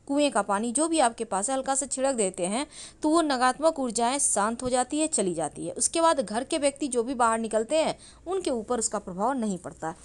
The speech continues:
तो पहला काम यही करना है। आप घर की महिलाएं हैं, पुरुष हैं, कोई भी ये काम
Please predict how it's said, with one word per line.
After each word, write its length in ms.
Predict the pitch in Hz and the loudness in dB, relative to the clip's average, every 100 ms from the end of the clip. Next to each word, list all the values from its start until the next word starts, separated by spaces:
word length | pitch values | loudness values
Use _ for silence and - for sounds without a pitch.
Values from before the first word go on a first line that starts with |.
| - - - - - | -20 -20 -20 -20 -4
तो 60 | 339 | 2
पहला 320 | - 320 359 370 | 6 8 8 8
काम 240 | 349 330 | 8 6
यही 160 | 262 302 | 4 4
करना 300 | 311 294 311 | 4 6 6
है। 60 | |
आप 120 | 294 294 | 4 2
घर 160 | 262 | -4
की 160 | 285 330 | 0 0
महिलाएं 440 | 269 240 240 285 | 0 0 2 2
हैं, 140 | 311 302 | 0 -4
पुरुष 360 | - 285 - 302 | -4 -2 0 0
हैं, 140 | 320 - _ _ _ - | -4 -10 _ _ _ -2
कोई 200 | 381 349 | 0 0
भी 140 | 254 | 0
ये 120 | 196 | -2
काम 300 | 190 202 311 | 0 0 0